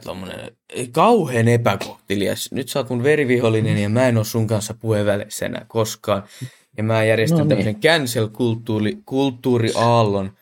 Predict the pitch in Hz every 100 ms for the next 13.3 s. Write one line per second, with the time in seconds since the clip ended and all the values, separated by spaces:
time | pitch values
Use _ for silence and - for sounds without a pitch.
0 | _ _ 113 117 117 117 101 98 98 98
1 | 98 104 113 101 101 - _ _ - -
2 | _ _ _ _ _ _ 110 107 - -
3 | 131 139 107 - - 113 - _ - -
4 | - - - _ _ _ - 110 113 98
5 | - _ - 117 98 107 95 - 87 92
6 | - - - - 60 - _ _ _ _
7 | 185 185 180 147 123 120 107 101 - _
8 | _ _ _ - 143 170 131 117 139 185
9 | 170 151 156 143 131 127 117 117 110 -
10 | 104 107 - _ _ _ _ _ _ _
11 | _ _ - 117 113 113 95 107 98 101
12 | 90 - 92 95 95 92 - 95 92 -
13 | - 87 95